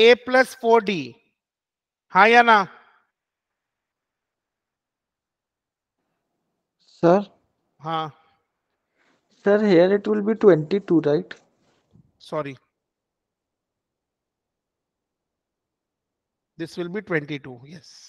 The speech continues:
Speaker 1: तो दो वेरिएबल है, दो पैरामीटर है, उसको खोजने के लिए दो इक्वेशन चाहिए। तो मेरे को पहला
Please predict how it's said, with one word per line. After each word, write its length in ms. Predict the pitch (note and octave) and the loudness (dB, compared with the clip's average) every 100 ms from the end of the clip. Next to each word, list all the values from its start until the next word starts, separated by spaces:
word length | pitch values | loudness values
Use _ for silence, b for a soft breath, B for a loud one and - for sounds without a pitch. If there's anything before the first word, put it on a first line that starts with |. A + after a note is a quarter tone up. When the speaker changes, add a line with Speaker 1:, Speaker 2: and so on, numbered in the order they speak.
| - _ _ _ _ _ _ _ _ _ _ _ _ _ _ _ _ _ _ _ _ _ _ _ _ _ _ _ _ _ _ _ _ _ _ _ _ _ _ _ _ _ _ _ _ _ _ _ _ _ _ - | -20 _ _ _ _ _ _ _ _ _ _ _ _ _ _ _ _ _ _ _ _ _ _ _ _ _ _ _ _ _ _ _ _ _ _ _ _ _ _ _ _ _ _ _ _ _ _ _ _ _ _ 4
Speaker 1:
तो 80 | A#3+ C4+ - b b b b _ _ _ _ _ _ _ _ _ | 6 4 0 b b b b _ _ _ _ _ _ _ _ _
दो 260 | D#3 G3+ A#3+ | -2 2 4
वेरिएबल 540 | A#3+ A3+ A#3 A3+ A#3+ | 6 4 4 2 2
है, 80 | G#3+ | 2
दो 180 | F#3 A3 | 2 0
पैरामीटर 600 | A3+ A3 A3 A3+ A3 A#3 | 4 4 4 2 0 2
है, 280 | G3 E3+ F#3+ _ _ _ _ _ - | 2 -2 -8 _ _ _ _ _ -18
उसको 240 | - A#3 | -10 -8
खोजने 360 | - A3 A3+ A3 | -4 -6 -4 -4
के 80 | |
लिए 100 | A#3+ | -2
दो 220 | G#3 A3+ A#3 | -2 0 0
इक्वेशन 520 | A3+ A3+ A3 A#3+ A#3 | 0 -6 -4 -6 -6
चाहिए। 480 | G#3+ F3 D3 D3 F#3 | -6 -6 -6 -8 -10
तो 840 | _ _ _ _ _ _ _ - | _ _ _ _ _ _ _ -10
मेरे 100 | G3+ | -8
को 100 | G#3 | -4
पहला 320 | A3+ A#3 A3 | 2 4 6